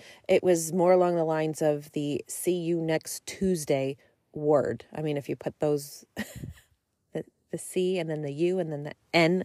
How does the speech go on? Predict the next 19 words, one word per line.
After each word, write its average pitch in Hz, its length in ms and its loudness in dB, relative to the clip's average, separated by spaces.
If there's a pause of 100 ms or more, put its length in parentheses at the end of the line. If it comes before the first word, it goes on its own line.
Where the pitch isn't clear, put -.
and 151 160 -8 (300)
yeah, 180 200 6
so - 140 0
you 240 160 6
get, 147 160 4 (380)
uh, 170 180 6 (280)
called 190 260 6
that. 165 160 6
That, 214 200 8
my 214 200 4
name 214 240 4
was 175 160 2
no 170 100 2
longer 160 500 -2
Allie. 196 460 6 (320)
It - 160 2
was 151 240 2 (240)
that. 143 480 -2 (440)
Um, 156 440 0